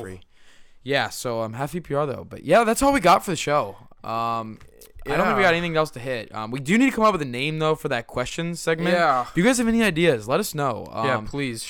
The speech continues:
Speaker 1: we, we, we wanna get a good name that, uh, we can reference 'cause, um, we're definitely trying to, um,
Speaker 2: Message us on Twitter. On
Speaker 1: D M
Speaker 2: what
Speaker 1: us, reply to us, whatever. If you don't wanna put your account in the bottom of a fantasy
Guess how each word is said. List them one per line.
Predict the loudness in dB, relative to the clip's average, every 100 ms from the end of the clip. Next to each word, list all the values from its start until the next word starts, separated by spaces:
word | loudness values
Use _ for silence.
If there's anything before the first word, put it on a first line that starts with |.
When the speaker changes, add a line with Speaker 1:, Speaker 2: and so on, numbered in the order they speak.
| -2
Speaker 1:
we, | 0
we, | 0 0
we | 4
wanna | 4
get | 4 2
a |
good | 4 2
name | 4 2 2
that, | -4 -6
uh, | -6 -4 -4 -6 -12 _ -12
we |
can | -8 -6 -4
reference | -4 -4 -14 -10
'cause, | -12 -10
um, | -14 -12
we're | -8
definitely | -8 -6 -6
trying | -4 -4
to, | -4 -4 -6
um, | -8 -6
Speaker 2:
Message | -6 -4 -2
us | -2 -2
on | -4
Twitter. | 0 0 2 0 -4 -16 -20 _ -18 -4
On | 2
Speaker 1:
D | 4
M | 6
Speaker 2:
what | 6
Speaker 1:
us, | 4 0
reply | -2 4 4
to | 4 4
us, | 4 2
whatever. | -2 0 -2 -4
If | -8
you | -8
don't | -6
wanna | -4 -4 -4 _ _ _ _ _ _ -10
put | -2
your | 0
account | 0 -2 -2 -2
in | -4
the | -4
bottom | -2 -2 -2
of | -6
a | -6
fantasy | -8 -8 -8 -8 -8 -8